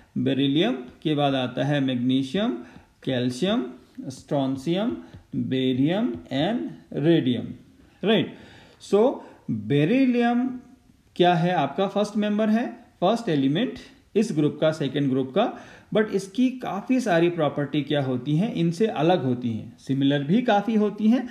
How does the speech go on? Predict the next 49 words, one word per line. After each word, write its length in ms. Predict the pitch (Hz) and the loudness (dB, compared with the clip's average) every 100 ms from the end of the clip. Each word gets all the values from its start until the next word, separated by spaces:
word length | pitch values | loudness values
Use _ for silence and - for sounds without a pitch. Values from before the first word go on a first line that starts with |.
| - - - | -12 -8 0
but 160 | 170 170 | 0 2
कुछ 260 | 170 - | -2 0
क्या 140 | 156 143 | 0 2
है, 200 | 202 269 | 0 -2
अलग 360 | 139 143 135 | 0 0 0
भी 200 | 131 220 | 2 4
हैं। 280 | 151 110 - - - - | 4 0 -6 -16 -12 0
और 140 | 143 | 2
बेरिलियम 420 | 131 139 147 175 | 2 2 2 2
आप 120 | 165 160 | 0 2
देखिए 300 | 170 170 185 | 0 2 0
कौन 200 | 160 160 | 0 0
से 120 | 180 | 0
पीरियड 280 | 180 170 170 | 2 0 0
का 60 | |
एलिमेंट 380 | 175 175 185 185 | 0 0 0 -2
है, 80 | 233 | -2
सेकंड। 540 | 247 151 120 110 - - - | -2 -4 -4 -6 -8 -8 -4
तो 80 | 165 | 0
फर्स्ट 360 | 160 190 - | 2 0 0
पीरियड 260 | 214 214 214 | 2 4 4
के 60 | |
एलिमेंट 360 | 214 202 208 202 | 2 2 2 2
हमने 240 | 190 185 | 0 0
क्यों 240 | 196 214 202 | 0 0 2
इंक्लूड 280 | 196 208 190 | 2 2 2
नहीं 200 | 196 190 | 2 2
किए 180 | 196 | 4
यहाँ 200 | 190 185 | 4 4
पर, 160 | 185 262 - - - _ | 2 0 -2 -12 -20 _
क्योंकि 240 | 131 123 123 | -2 -2 -2
फर्स्ट 360 | - 190 214 | 2 2 2
पीरियड 240 | 175 170 175 | -2 0 0
में 180 | 202 165 | -2 2
दो 100 | 165 | 2
ही 180 | 247 | 4
एलिमेंट 440 | 233 180 147 135 127 | 2 2 2 0 0
हैं, 100 | 123 | 0
हाइड्रोजन 600 | 123 123 123 139 165 202 | 0 -2 0 -2 -2 -2
और 200 | 214 226 | 0 2
हीलियम, 440 | 233 226 151 110 - - - - | 4 2 0 -2 -6 -14 -16 -6
और 180 | 127 127 | -2 0
उनको 280 | 127 151 | 0 0
हम 160 | 170 208 | 0 0
अलग 280 | 190 214 220 | 0 0 2
अलग 240 | 214 202 | 2 2
पढ़ते 260 | 156 127 135 | -2 -2 -4
हैं, 320 | 120 - - - - - | -4 -6 -12 -20 -20 -4
राइट? 280 | 214 202 - | 0 0 -2